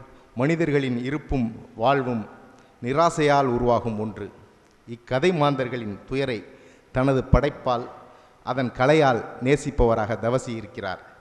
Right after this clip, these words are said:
எழுதுவதற்கான சுதந்திரம் எந்த அளவிற்கு உள்ளதோ அதே அளவிற்கு வாசிப்பதற்கும் தந்துள்ள தொகுப்பு என்று எனக்கு படுகிறது. தன் தீர்மானங்கள்,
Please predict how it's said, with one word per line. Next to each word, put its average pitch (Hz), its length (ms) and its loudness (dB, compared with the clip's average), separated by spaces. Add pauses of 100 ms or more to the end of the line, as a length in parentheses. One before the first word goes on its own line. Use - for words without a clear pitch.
(600)
எழுதுவதற்கான 180 880 6
சுதந்திரம் 151 600 2
எந்த 151 300 2
அளவிற்கு 170 420 4
உள்ளதோ 123 380 4 (720)
அதே 143 340 4
அளவிற்கு 143 520 4 (420)
வாசிப்பதற்கும் 131 800 -2 (720)
தந்துள்ள 127 340 -2
தொகுப்பு 131 440 2 (100)
என்று 120 260 -2
எனக்கு 110 300 -4
படுகிறது. 107 520 -4 (960)
தன் 139 240 4
தீர்மானங்கள், 139 680 2